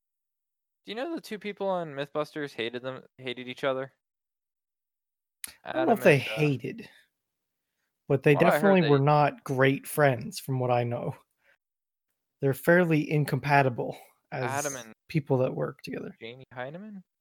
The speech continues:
Speaker 2: Yeah. Adam Savage and Jamie Hyneman.
Speaker 1: Apparently, it was Jamie Hyneman's show.
Speaker 2: Yes.
Speaker 1: But he knew that he wasn't the personality for it.
Speaker 2: Yes.
Speaker 1: So he got, like, Adam Savage 'cause he was the personality that was, like, gonna sell it.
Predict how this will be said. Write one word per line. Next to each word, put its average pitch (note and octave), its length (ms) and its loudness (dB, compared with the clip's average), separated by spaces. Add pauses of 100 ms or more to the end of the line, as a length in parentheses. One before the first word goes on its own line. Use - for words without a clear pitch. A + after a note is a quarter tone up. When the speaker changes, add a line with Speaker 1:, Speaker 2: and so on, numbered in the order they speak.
Speaker 2:
Yeah. D3 240 -4 (840)
Adam D#3 220 -4
Savage C3 320 -2
and B2 160 -6
Jamie C3+ 280 -2
Hyneman. - 480 -12 (960)
Speaker 1:
Apparently, A3+ 400 -6
it D#3+ 60 -4
was B2 200 -6
Jamie C3 480 -4
Hyneman's B2+ 500 -2
show. G2+ 580 -4 (760)
Speaker 2:
Yes. - 560 -8
Speaker 1:
But B2+ 140 -6
he D3+ 340 -10
knew D3+ 260 -6
that A#2 140 -4
he B2+ 180 -6
wasn't B2+ 280 -8
the A2+ 80 -6
personality A#2+ 840 -6
for D3 380 -6
it. F3 180 -10 (160)
Speaker 2:
Yes. C3 640 -6 (840)
Speaker 1:
So B2 200 -8
he C3 160 -8
got, B2+ 280 2
like, G#2+ 180 -4
Adam A2 300 0
Savage A#2 500 -4
'cause A2+ 140 -12
he A#2+ 100 -14
was A#2 160 -10
the - 100 -20
personality A#2 840 -6
that G#2 140 -6
was, G2+ 180 -8
like, G2+ 280 -8
gonna G2+ 220 -8
sell A2 360 -4
it. D3+ 180 -8